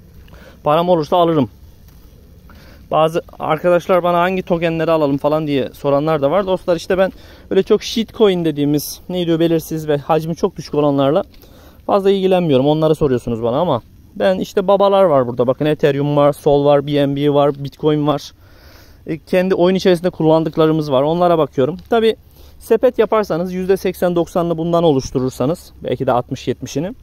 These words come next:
Araya da böyle şans, böyle riskli, biraz potansiyel gördüğünüz, e, ufaklardan da birkaç tane sallayabilirsiniz. Ona da siz karar verin. Benden direkt isim beklemeyin yani. Altın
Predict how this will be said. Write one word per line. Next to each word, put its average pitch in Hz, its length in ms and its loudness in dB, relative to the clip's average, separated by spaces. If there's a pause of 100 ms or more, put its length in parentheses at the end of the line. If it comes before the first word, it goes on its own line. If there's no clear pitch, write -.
(400)
Araya 208 300 2
da 190 120 2
böyle 185 180 2
şans, - 560 -4 (180)
böyle 143 200 0
riskli, 165 500 -4 (640)
biraz 180 200 0
potansiyel 170 560 0
gördüğünüz, 151 440 0
e, 165 160 0 (400)
ufaklardan 151 800 0
da 180 140 0 (380)
birkaç 151 240 -2
tane 143 180 2
sallayabilirsiniz. 160 760 0
Ona 151 180 2
da 131 60 4
siz 160 180 -8
karar 127 240 0
verin. 104 200 -4 (300)
Benden 151 240 -2
direkt 160 200 -4
isim 156 260 -8
beklemeyin 131 380 -2
yani. 98 160 -10 (1500)
Altın 220 500 0